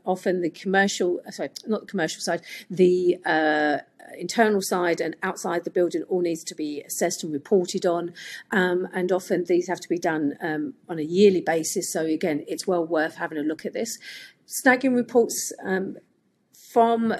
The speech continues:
December twenty twenty-two, so this year, depending on when you're viewing this recording, um,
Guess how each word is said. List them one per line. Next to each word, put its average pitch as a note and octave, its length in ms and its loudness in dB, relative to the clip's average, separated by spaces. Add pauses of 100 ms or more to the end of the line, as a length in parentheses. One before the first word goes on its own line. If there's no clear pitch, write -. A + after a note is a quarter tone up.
(260)
December G#3 400 -2
twenty G3 480 -4
twenty-two, F#3 600 0
so G3 280 -4 (140)
this - 280 -2
year, B3 260 0
depending F#3+ 400 -4
on F#3+ 120 -6
when F#3+ 140 0
you're F#3+ 280 2 (160)
viewing G3 280 2
this F#3 300 -6
recording, A3 560 2 (360)
um, F#3+ 340 4